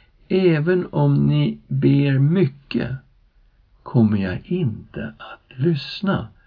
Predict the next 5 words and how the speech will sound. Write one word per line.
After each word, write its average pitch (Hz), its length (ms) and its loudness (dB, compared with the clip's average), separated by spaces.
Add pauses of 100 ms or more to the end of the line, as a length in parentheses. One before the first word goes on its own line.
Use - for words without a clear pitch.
(1000)
Era 98 300 0
händer 113 880 0
är 90 220 -6
fulla 92 800 0
med 87 580 -8